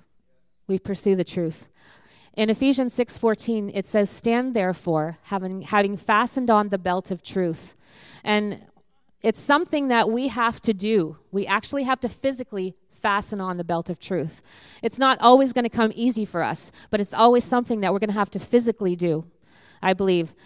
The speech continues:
We need to find verses in his word, in his word, and there's all the books of the Bible right there, <laughs> in his word,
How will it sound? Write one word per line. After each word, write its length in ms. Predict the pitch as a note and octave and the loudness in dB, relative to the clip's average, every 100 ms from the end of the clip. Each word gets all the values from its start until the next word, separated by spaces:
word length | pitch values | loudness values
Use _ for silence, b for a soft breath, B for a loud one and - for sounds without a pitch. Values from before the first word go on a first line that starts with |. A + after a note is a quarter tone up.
| B B | B B
We 80 | A#3+ | -2
need 160 | C#4 | 2
to 80 | C4 | 2
find 480 | - - C4 D4+ D#4 | 2 2 4 2 4
verses 420 | C4 C#4 C4 A#3+ | 4 4 4 2
in 200 | G#3 G#3+ | 0 -2
his 280 | G#3 B3 B3+ | 4 4 4
word, 440 | A3+ F#3 F#3 A3+ - _ _ _ _ | 2 4 4 0 -12 _ _ _ _
in 140 | F#3+ G3+ | -10 -2
his 260 | C4 A#3 | -2 -2
word, 300 | F3+ B2+ F#3 _ _ - | -4 -4 -6 _ _ -14
and 100 | F3+ | -8
there's 180 | G3+ G#3 | -8 -8
all 120 | G#3+ | -10
the 80 | F#3 | -10
books 200 | G#3+ - | -14 -12
of 60 | |
the 80 | G3 | -8
Bible 380 | G3 G#3 F3 E3+ | -4 -2 -2 -2
right 200 | F3+ F#3+ | -4 -6
there, 240 | F#3+ F3 _ _ B B B | -12 -12 _ _ B B B
<laughs> 340 | A#3+ B3 - | -2 -2 -4
in 280 | C4+ B3+ A3 | -4 -2 0
his 240 | A3+ C4 | 2 0
word, 260 | A#3+ G#3+ | 2 0